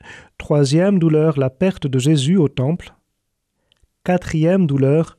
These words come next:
le chemin de croix, cinquième douleur, la crucifixion, sixième douleur, la descente de croix, septième douleur, la mise au tombeau.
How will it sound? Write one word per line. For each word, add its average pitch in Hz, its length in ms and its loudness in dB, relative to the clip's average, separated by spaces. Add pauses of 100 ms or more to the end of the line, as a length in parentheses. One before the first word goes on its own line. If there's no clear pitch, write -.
(120)
le 131 120 -4
chemin 180 320 2
de 156 80 0
croix, 190 400 -4 (1000)
cinquième 156 640 0
douleur, 147 600 0
la 123 100 -4
crucifixion, 165 840 -4 (840)
sixième 185 640 2
douleur, 143 540 0
la 135 180 -2
descente 160 460 0
de 135 100 -4
croix, 190 340 -6 (840)
septième 180 720 0
douleur, 151 560 0
la 139 180 0
mise 151 380 2
au 156 200 -4
tombeau. 120 500 -2